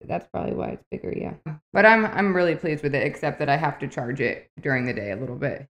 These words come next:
What I usually do is, and 'cause I sleep with it on because I use one of the sleep trackers,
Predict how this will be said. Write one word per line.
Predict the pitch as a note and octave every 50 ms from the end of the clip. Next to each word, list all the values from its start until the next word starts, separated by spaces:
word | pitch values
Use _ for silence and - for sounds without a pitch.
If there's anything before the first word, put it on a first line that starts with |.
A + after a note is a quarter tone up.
| _ _ -
What | D#3 D#3+ E3+ E3+
I | E3
usually | D#3+ D#3 D#3 F3 E3+ D#3+
do | D#3 D#3 D#3
is, | D3+ D3+ D3
and | C3 E3
'cause | E3 G3
I | F#3+ F#3
sleep | F#3+ G3 - G#3+ G3 F#3+ F#3+
with | F#3 E3 -
it | C#3+ C#3
on | C3 C3 C#3 D3
because | C#3 C#3+ C#3 D3+ C#3
I | C3
use | B2+ C3 C3 C3
one | - C3+
of | B2 A#2+
the | C3+
sleep | - - B3 A3+ A3+ -
trackers, | A3+ G3+ F#3+ F#3+ - G3 F#3+ F#3+ F#3+